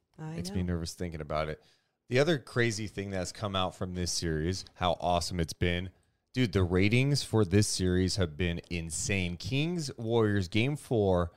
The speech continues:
Speaker 2: it records the largest audience for a first-round N B A playoff game in twenty-one years.
Speaker 1: Let's go.
Speaker 2: The broadcast averaged seven and a half million viewers and peaked with ten point four million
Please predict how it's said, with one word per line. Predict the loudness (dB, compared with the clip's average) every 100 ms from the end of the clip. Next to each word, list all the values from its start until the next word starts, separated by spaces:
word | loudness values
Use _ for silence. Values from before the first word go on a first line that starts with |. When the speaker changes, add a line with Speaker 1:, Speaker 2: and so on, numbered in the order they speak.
| _ _ _ _ _ _ _ _ _ _ -6
Speaker 2:
it | -2
records | -2 2 2 4
the |
largest | 0 4 6 6 4 0 -2 _ _
audience | 4 6 6 4 0 -2
for | 2 2
a |
first-round | 2 0 -2 2 2 2 0
N | -2 2
B | 2
A | 2
playoff | 0 0 0 0
game | -2 0 -2
in | -6 -8
twenty-one | -10 -8 -2 -2 0 0 2 2 0 -6 _ 0 8 12 12 10 8 4
years. | 2 8 10 10 8 6 2
Speaker 1:
Let's | 0 0
go. | 2 6 8 8 8 8 6 4 4
Speaker 2:
The |
broadcast | 8 8 8 6 6 6 4 0
averaged | 0 0 -2 0
seven | 0 2
and | 2
a |
half | 2
million | 0 -2 0 -2
viewers | -2 0 2 0
and | -4
peaked | -6 -6 -4
with | -6
ten | -6 -6 -6
point | -6 -8
four | -8 -4 -4
million | 0 2 2 2 -2